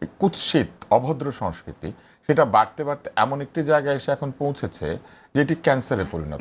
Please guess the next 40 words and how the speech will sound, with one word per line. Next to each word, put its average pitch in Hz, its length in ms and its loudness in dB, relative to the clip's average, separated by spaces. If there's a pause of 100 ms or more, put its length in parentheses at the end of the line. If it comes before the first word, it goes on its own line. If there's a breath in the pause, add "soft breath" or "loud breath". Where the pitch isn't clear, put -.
হয়েছে। 76 240 -2
আপনি 127 220 0
যদি 139 120 2
দীর্ঘদিন 147 680 2
এই 123 160 0
চর্চা 131 320 0
চলতে 143 340 0
দেন, 95 260 0 (400 soft breath)
তাহলে 139 240 4
প্রতিনিয়ত 156 580 0
এই 139 100 0
চর্চা 123 340 0
বাড়তে 90 360 0
থাকবে, 67 400 -10 (120)
কমবে 107 360 0
না। 65 140 -12 (380 soft breath)
আপনি 117 380 2 (160)
ইন্টারনেটে 123 460 0
যারা 131 160 4
ইনফ্লুয়েন্সার, 127 680 -2
তাদেরকে 110 340 0
দেখবেন 131 420 0
যে 139 200 2 (300 loud breath)
আগের 139 240 4
গানটা 147 300 2
যত 147 160 -2
হাস্যকর 123 520 -2
হয়, 95 200 2
তার 117 160 2
পরের 139 280 0
গানটা 123 240 0
আরও 120 160 2
হাস্যকর 95 480 -4
হয়। 80 200 -4
হিরো 120 160 2
আলমকে 120 300 0
দেখলে 95 240 -4
আপনারা 80 260 -4
বুঝবেন, 69 400 -12
কারণ 120 280 0